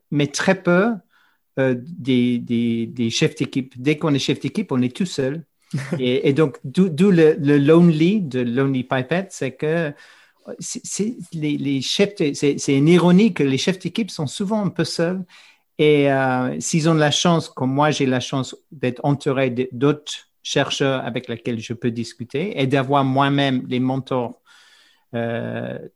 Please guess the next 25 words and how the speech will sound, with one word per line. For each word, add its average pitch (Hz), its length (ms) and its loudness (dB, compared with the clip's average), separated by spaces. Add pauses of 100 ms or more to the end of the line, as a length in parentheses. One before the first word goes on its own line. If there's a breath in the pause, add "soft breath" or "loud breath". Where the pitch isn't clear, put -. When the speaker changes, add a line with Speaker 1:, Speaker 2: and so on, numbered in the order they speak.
(240)
Speaker 1:
que 120 120 -6
je 110 160 -8
peux - 280 -2
aller 120 360 -2
tourner, 123 400 -2
poser 123 360 -4
des 113 120 -6
questions 117 480 -6
très - 240 -4
personnelles 123 840 -6
sur 120 340 -10
les 117 160 -8
choix 123 360 -4
de 117 160 -8
décision 120 600 -8
de, 113 440 -8
de, 117 300 -14
de, 110 320 -14 (600 soft breath)
de 107 240 -6
direction 127 680 -2
de 117 180 -2
recherche. 156 580 -6 (400 soft breath)
Mais 143 220 4
on 143 100 4
voudrait 160 520 2